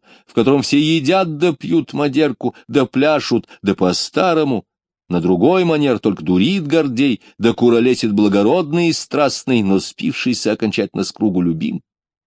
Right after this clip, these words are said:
Или в другом мире Пётр Ильич утих только до новой груши и до новой масленицы, а из груши, бойкой,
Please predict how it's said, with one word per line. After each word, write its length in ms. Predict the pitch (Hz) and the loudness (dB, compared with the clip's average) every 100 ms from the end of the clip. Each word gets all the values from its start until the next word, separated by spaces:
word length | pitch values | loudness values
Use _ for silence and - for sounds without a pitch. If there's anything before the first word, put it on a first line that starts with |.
| _ _ _ _ - | _ _ _ _ -2
Или 680 | 104 98 98 98 107 120 - - | 2 2 2 2 2 0 -4 -16
в 100 | - | -8
другом 600 | 165 175 147 165 226 208 208 | -2 -2 0 2 2 0 0
мире 380 | 208 151 85 76 | 0 0 -2 -4
Пётр 520 | - 202 208 107 - 143 | 0 2 4 2 -2 -4
Ильич 580 | 147 151 165 160 - - - - | -4 -4 -8 -8 -8 -10 -10 -2
утих 560 | 98 92 - 240 - | 0 0 -2 -2 -4
только 420 | - 240 226 220 | -2 0 0 -2
до 160 | 202 196 | 0 0
новой 380 | 190 185 175 170 | 0 0 0 0
груши 480 | 151 165 - 143 - _ | 2 0 0 -6 -8 _
и 140 | - | -2
до 160 | 139 143 | 2 2
новой 300 | 143 135 135 | 2 0 0
масленицы, 680 | 131 120 - 117 104 - 98 - - | 0 -2 -2 -2 -2 -4 -6 -10 -16
а 240 | - - 71 | -4 0 2
из 280 | 120 110 104 | 2 2 2
груши, 640 | 117 147 160 139 - 92 | 2 4 2 2 -2 -4
бойкой, 800 | - 160 190 214 190 - 165 - | -2 0 0 0 -2 -2 -2 -4